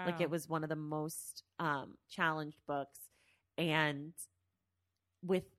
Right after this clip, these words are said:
Speaker 1: alongside Native Son was one of the other ones. Um, I think Slaughterhouse-Five or Catch-twenty-two, I can't remember.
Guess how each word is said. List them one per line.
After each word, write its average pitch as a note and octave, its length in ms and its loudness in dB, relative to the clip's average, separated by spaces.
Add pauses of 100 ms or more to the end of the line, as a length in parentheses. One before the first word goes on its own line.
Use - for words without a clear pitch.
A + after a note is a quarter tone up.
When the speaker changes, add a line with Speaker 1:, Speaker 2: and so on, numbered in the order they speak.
Speaker 1:
alongside E3+ 600 2
Native D3+ 280 -2
Son D#3+ 340 -2
was E3 160 -2
one D#3+ 120 -2
of D#3 80 -6
the D3+ 100 -6
other D#3 220 -2
ones. D#3 440 -4 (100)
Um, C#3+ 360 0 (320)
I E3+ 60 -8
think F#3 320 -8
Slaughterhouse-Five E3+ 1000 0
or D3 300 -2
Catch-twenty-two, D#3+ 760 -6
I C#3 60 -6
can't - 200 -8
remember. D3 480 -4